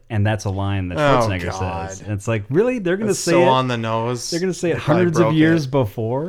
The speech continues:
Speaker 1: Like,
Speaker 2: <laughs> Yeah.
Speaker 1: yeah, there's no way. Um, and then also there's one where the main, um, um, hero, she's, like, facing off with the Predator, and she's like, "Come on, come on,
Speaker 2: I'm
Speaker 1: come on."
Speaker 2: here.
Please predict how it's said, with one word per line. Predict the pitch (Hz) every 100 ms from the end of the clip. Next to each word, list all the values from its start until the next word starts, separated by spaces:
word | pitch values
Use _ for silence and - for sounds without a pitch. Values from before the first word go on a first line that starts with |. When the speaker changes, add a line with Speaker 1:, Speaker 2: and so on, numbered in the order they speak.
| 196
Speaker 1:
Like, | 104 135 120
Speaker 2:
<laughs> |
Yeah. | 110 -
Speaker 1:
yeah, | 98 82
there's | 135 127 151
no | 151
way. | 156 139 98 - - - -
Um, | 120 120 117 110 -
and | 120
then | 123
also | 135 135 127
there's | 110 95
one | 107 104
where | 95
the | 92
main, | 95 101 101 95 90 85 -
um, | 87 82 82 82 - - _ _ 95
um, | 92
hero, | 95 120 104 87 82
she's, | - 104 92
like, | 87 82 - - - - _ _ _
facing | - 117 101 104
off | 95 95 92 95
with | 90
the |
Predator, | 101 90 85 85
and | 87
she's | 95 92
like, | 82 -
"Come | 143
on, | 185 165 87 - _ _ -
come | 196 269
on, | 294 233 123 98 139
Speaker 2:
I'm |
Speaker 1:
come | 190
on." | 285
Speaker 2:
here. | 226 240 143